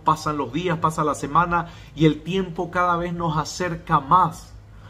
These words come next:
a este gran viaje que vamos a tener a los santuarios marianos.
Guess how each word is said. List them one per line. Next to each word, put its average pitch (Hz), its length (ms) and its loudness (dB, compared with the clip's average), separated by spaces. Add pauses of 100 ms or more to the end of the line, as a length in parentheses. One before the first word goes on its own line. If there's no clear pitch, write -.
(140)
a 139 100 -4
este 151 260 -2
gran 147 340 0
viaje 147 420 0
que 135 140 -4
vamos 143 320 -2
a 127 100 -4
tener 135 240 -4
a 143 60 0
los 135 240 -6
santuarios 139 800 -2 (100)
marianos. 127 680 -2